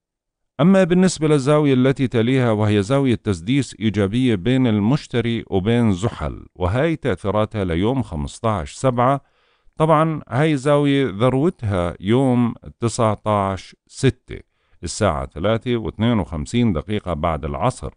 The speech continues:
هاي الزاوية بتدعم من وضعنا المادي والمهني أو الاجتماعي، وممكن نحصل على ترقية أو مركز أكثر أهمية،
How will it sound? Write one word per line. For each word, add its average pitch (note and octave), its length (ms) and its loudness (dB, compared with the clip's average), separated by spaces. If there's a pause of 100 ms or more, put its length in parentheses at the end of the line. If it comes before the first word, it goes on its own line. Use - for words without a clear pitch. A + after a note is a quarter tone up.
(240)
هاي C3+ 180 2
الزاوية B2 400 2
بتدعم G#2+ 540 0
من G#2 120 2
وضعنا G#2 400 0
المادي G2+ 500 0
والمهني A2+ 800 0
أو D3+ 200 2
الاجتماعي، D#2+ 960 -4 (540)
وممكن C3+ 520 2
نحصل D#2 640 -4
على C#2 280 -6
ترقية A#2 520 -2
أو C3+ 260 0
مركز B2+ 540 0 (100)
أكثر - 480 -4
أهمية، G#2 640 2